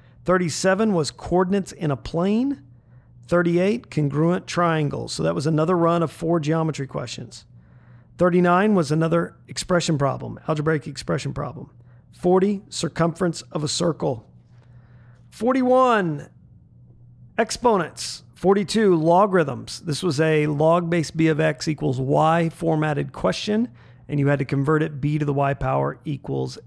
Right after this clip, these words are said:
x. So we always want to remember that conversion. For logarithms, if you've been to my class, you know I cover that, and it's in your notes packet. Forty-three was equation of a line. Forty-four,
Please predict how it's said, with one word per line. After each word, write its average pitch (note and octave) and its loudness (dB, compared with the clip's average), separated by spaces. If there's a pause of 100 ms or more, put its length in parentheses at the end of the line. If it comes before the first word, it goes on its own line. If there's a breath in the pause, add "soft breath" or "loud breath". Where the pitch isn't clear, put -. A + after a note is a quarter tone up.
(100)
x. C#3+ -8
So C#3+ -6
we D3 -2
always E3 0
want D#3+ 0
to D#3 0
remember D3 -2
that C#3+ -6
conversion. C#3 -4 (300 soft breath)
For C#3 -6
logarithms, F3+ 2
if C3 -4
you've C#3 -2
been D#3 2
to D3+ 0
my C3+ -2
class, F#3 2
you D#3 2
know F3 2
I C#3+ 0
cover D3 -2
that, E3 0
and D#3+ -2
it's C3+ -6
in D3+ -2
your D3 -2
notes D3+ -4
packet. - -14 (1500 soft breath)
Forty-three A#3 0
was G3+ 2
equation G#3 0
of F#3+ -2
a E3 4
line. F3+ 2
Forty-four, G3+ 0